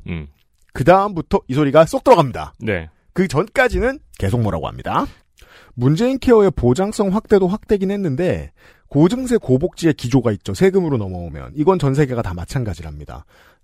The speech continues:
Speaker 2: 근데 발맞춰 가자면 한국은 건강보험이 되게 중요한 포션이잖아요. 건강보험료도 세금은 아니지만 크기가 더 커져야 되죠.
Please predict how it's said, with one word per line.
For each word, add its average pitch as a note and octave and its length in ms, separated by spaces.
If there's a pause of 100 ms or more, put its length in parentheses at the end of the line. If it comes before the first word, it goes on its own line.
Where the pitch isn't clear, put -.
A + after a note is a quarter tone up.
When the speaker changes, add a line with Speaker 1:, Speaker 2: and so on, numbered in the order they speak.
(360)
Speaker 2:
근데 F3 200
발맞춰 G#3 420
가자면 E3 400
한국은 G3+ 380
건강보험이 G3 520
되게 D3+ 140
중요한 D3+ 420
포션이잖아요. G2+ 720
건강보험료도 F3+ 1080
세금은 G#3+ 420
아니지만 C#3+ 460
크기가 G#3+ 400
더 D#3 80
커져야 F#3 340
되죠. E2 300